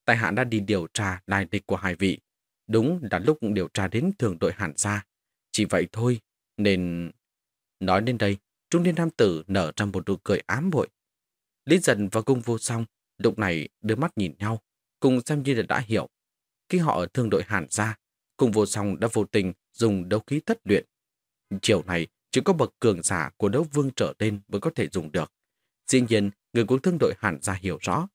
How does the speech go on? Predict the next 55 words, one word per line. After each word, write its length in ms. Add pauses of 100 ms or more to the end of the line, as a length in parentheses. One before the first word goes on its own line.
(280)
họ 200
đã 100
đắc 220
tội 180
với 100
nhân 160
vật 200
nào. 200 (1300)
Cái 140
khác 260
thì 100
không 200
nói, 300 (320)
cho 120
dù 200
là 60
một 260
cường 180
giả 300
đấu 240
vương, 180 (420)
Nạp 160
Lan 140
gia 120
tộc 240 (160)
cung 200
kính 220
như 140
vậy 220 (300)
cũng 220 (120)
là 60
điều 180
dễ 240
hiểu. 200 (500)
Dù 140
gì 160
lão 220
tổ 200
tông 240
của 360
Nạp 220
Lan 180
gia 240 (300)
cũng 280
chẳng 200
qua 260 (300)
chỉ 120
là 80
một 240
cường 180
giả 320
đấu 220
vương 180
mà 120
thôi. 240